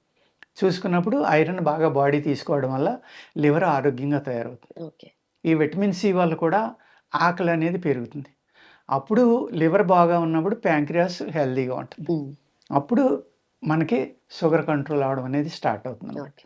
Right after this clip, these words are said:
Speaker 1: ఇవన్నీ హ్యాపీగా ఉండాలంటే ఫస్ట్ మనం తినేది పురుగు మందులు, ఎరువులు, వాటితోటి కూడుకున్న ఆహారం, కెమికల్స్ తోటి కూడుకున్న ఆహారాన్ని తింటున్నామమ్మా.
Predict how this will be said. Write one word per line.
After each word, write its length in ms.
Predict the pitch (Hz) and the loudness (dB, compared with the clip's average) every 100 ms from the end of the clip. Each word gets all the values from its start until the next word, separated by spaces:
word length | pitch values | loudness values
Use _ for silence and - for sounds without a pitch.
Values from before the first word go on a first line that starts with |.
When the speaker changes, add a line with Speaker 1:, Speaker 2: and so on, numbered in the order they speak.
| - - - - - - - | -20 -20 -20 -20 -20 -16 -6
Speaker 1:
ఇవన్నీ 640 | 202 180 175 208 233 247 | 2 6 6 6 8 6
హ్యాపీగా 480 | 175 151 156 180 175 | 6 6 4 2 2
ఉండాలంటే 500 | 160 156 151 151 214 | 2 2 0 0 0
ఫస్ట్ 420 | 214 165 - - | 0 -2 -4 -4
మనం 320 | 190 170 165 147 | 0 2 2 -2
తినేది 640 | 156 160 175 131 139 - _ _ _ _ _ _ - _ _ 175 | 0 2 2 0 -2 -8 _ _ _ _ _ _ -20 _ _ 0
పురుగు 160 | 180 | 2
మందులు, 320 | 190 185 185 | 2 0 0
ఎరువులు, 540 | 185 156 151 165 165 - _ _ _ _ _ _ _ _ - | 2 2 4 2 2 -2 _ _ _ _ _ _ _ _ -8
వాటితోటి 540 | 156 151 151 165 170 147 | 0 0 0 0 0 0
కూడుకున్న 380 | 165 151 170 160 | 0 0 0 0
ఆహారం, 380 | 143 143 131 | 0 -2 -4
కెమికల్స్ 580 | 120 170 165 190 180 - | 0 2 4 2 2 0
తోటి 200 | 180 151 | 0 2
కూడుకున్న 440 | 147 156 147 175 185 | 2 0 0 -2 -6
ఆహారాన్ని 640 | 180 147 135 143 151 143 | -4 -4 -2 -2 -2 -4
తింటున్నామమ్మా. 520 | 120 131 120 120 | -6 -6 -6 -8